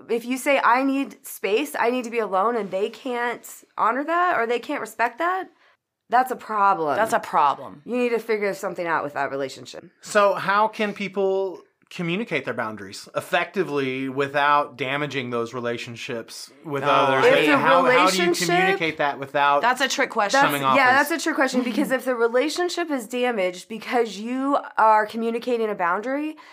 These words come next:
Speaker 1: then that is an unhealthy relationship. However, there, you also do have to be compassionate and kind when you're
Speaker 2: He-,
Speaker 1: relaying
Speaker 2: yes.
Speaker 1: boundaries.
Speaker 2: And here's the thing.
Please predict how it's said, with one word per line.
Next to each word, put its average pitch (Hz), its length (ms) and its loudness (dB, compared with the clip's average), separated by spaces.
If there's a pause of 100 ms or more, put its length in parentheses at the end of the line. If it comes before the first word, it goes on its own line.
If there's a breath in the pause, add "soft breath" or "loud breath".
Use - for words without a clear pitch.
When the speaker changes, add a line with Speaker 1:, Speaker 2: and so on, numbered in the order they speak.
Speaker 1:
then 233 220 0
that 233 300 4
is 214 180 0
an 214 80 -2
unhealthy 196 460 -2
relationship. 160 600 -6
However, 240 920 2 (540 soft breath)
there, 240 200 2
you 247 280 0
also 262 420 4
do 240 240 -6
have 226 320 -2
to 214 160 -10
be 196 480 -8 (160)
compassionate 208 600 -6
and 165 100 -8
kind 165 420 -2
when 156 140 -8
you're 170 140 -8
Speaker 2:
He-, 160 60 -2
Speaker 1:
relaying 165 180 -2
Speaker 2:
yes. 160 180 2
Speaker 1:
boundaries. 139 340 -4
Speaker 2:
And 233 120 -2
here's 277 240 0
the 196 80 -16
thing. - 260 -16